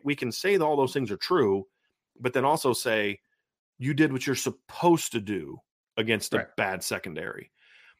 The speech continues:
Speaker 2: Yeah.
Speaker 1: It was more impressive watching the offensive line dominate because the counter to, I mean, the, the, the opponent was actually pretty good in that area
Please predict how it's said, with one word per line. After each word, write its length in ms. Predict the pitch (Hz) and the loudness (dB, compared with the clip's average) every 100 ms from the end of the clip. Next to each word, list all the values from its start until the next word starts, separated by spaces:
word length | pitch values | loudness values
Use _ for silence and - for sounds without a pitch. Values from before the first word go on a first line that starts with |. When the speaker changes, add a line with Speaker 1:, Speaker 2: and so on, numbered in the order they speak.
| _ | _
Speaker 2:
Yeah. 120 | 151 135 | 0 4
Speaker 1:
It 40 | |
was 180 | 120 107 | 4 4
more 360 | 127 196 240 | 6 8 8
impressive 420 | 143 - 123 117 110 | 4 4 2 2 2
watching 380 | 113 113 113 | 2 2 -2
the 80 | 107 | 0
offensive 460 | 107 104 107 101 98 | 2 2 -2 -4 0
line 260 | 131 202 123 | 0 2 0
dominate 540 | 98 95 90 95 - | 0 -2 -4 -6 -6
because 520 | 117 127 113 95 101 | -4 0 2 0 -6
the 120 | 113 | -4
counter 680 | 107 131 165 165 123 107 - - | -2 2 2 2 4 4 2 -2
to, 180 | 131 | -4
I 20 | 117 | 0
mean, 260 | 120 110 | -2 -2
the, 80 | 107 | -4
the, 160 | 117 107 | -2 0
the 300 | 117 110 - | 2 0 0
opponent 440 | 101 - 196 151 | -4 2 2 2
was 160 | 123 117 | 2 0
actually 300 | 135 - 120 | 0 -2 -6
pretty 320 | - 185 180 | 0 2 2
good 420 | 120 101 139 240 220 | 0 0 6 8 6
in 100 | 110 | 2
that 180 | 87 | -2
area 340 | 82 71 64 | -4 -10 -12